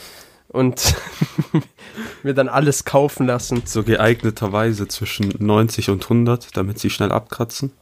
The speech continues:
Speaker 1: Mhm.
Speaker 2: und dann noch ein Erbe drin ist.
Speaker 1: Ah, die Erbschaft schmeckt. <laughs> Wie geht es dir, Milord?
Speaker 2: Ich muss sagen, ganz gut diese Woche. Also,
Speaker 1: Ja?
Speaker 2: es war eine gute Woche.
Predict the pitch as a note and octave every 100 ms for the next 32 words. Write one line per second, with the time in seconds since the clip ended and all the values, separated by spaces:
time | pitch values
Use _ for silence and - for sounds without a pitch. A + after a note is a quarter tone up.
0 | _ _ _ _ _ - C3 B2+ C#3 -
1 | G2+ G#2 G2+ F#2+ G2+ G2 A#2 A2+ - G#2+
2 | A#2 - - - - - - - _ _
3 | - - - D3 A#2 C3 - D3+ - -
4 | C3 B2 C3+ C3+ - - - - - -
5 | - - - - - - - - - -
6 | - - C3+ - - - D3 - - E3+
7 | - - - - - - D3+ D3+ F3 -
8 | - - C3+ B2+ A#2+ A#2+ B2 - - A#2
9 | A#2 A#2+ A2 - C3 - E3 D#3 C#3 C3
10 | E3 F3 - F#2+ F#2 F2+ - F#2+ G2+ -
11 | - C3 C3+ G#2+ G#2 G#2+ A2+ C#3 G3+ E4+
12 | - - - _ - A#2 - C#3 E3+ E3
13 | E3+ F3 C3 D3 - F#2